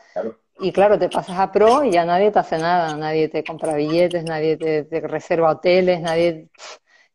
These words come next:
Speaker 2: y te encontra-, claro, te encontrabas un poco sola. Yo, bueno, yo como era la pequeña, cuando me pasé, pues, eh, con mi hermana que jugaba en aquella época, la rañeta y tal, pues ellas como que, que te, te cogen ahí, te, te enseñan un poco cómo va todo, pero la verdad es que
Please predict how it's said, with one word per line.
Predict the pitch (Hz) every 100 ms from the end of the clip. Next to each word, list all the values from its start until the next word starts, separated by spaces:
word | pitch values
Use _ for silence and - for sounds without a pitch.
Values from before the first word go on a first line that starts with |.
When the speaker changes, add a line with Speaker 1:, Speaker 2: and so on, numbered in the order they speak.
| _
Speaker 2:
y | 175
te | 160
encontra-, | 160 165 - 180 -
claro, | - 190 175
te |
encontrabas | 160 156 160 165 185
un |
poco | 196 220 233
sola. | - 220 190
Yo, | 165 185 202
bueno, | 220 220 180
yo | 175
como | 180 196
era | 214
la | 220
pequeña, | 214 196 240 262 233
cuando | 202 190
me | 185
pasé, | 180 - 220
pues, | 220 190 175
eh, | 160
con | 175
mi | 165
hermana | 160 180 202 208
que | 190
jugaba | 175 175 190 190
en | 185
aquella | 180 190 208
época, | 208 170 165
la | 160
rañeta | 156 160 190 214 196 196 190 - - - _ _ _ -
y | 170
tal, | 208 214 233
pues | 226 208 185
ellas | 190 196
como | - 214 190
que, | 190 180
que | 175 165
te, | - 160 156 165
te | - 175
cogen | 180 175 190
ahí, | 180 180 196
te, | 196 175 165
te | 165
enseñan | 160 - 185 175 170
un | 160
poco | 175 175
cómo | 165 165
va | 165 160
todo, | 185 190 160
pero | 165 156
la | 156
verdad | 156 156 160
es |
que | - 185 196 196 202 202 208